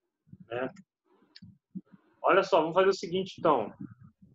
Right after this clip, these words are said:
Se, se vocês autorizarem aí, pra semana que vem,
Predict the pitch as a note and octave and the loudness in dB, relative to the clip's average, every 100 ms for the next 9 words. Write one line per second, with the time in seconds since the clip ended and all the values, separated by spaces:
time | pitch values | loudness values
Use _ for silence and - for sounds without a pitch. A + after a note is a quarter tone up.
0 | _ _ - D3+ D#3 D3 - D3 D#3 D#3+ | _ _ -8 0 2 2 -2 0 0 2
1 | E3+ D3+ - - - C3+ C#3 D3+ C#3 A#2+ | 2 0 -8 -20 -4 -2 2 2 2 0
2 | C#3+ C#3+ C3 C#3 D#3+ A#2 - - _ _ | 2 2 0 -2 -2 -2 -6 -16 _ _
3 | D#3+ _ _ _ _ _ _ _ _ _ | -20 _ _ _ _ _ _ _ _ _
4 | D3 D#3 E3+ D#3 F3 F#3 E3 C3+ F3 F#3 | 2 2 2 2 0 -2 -4 0 2 2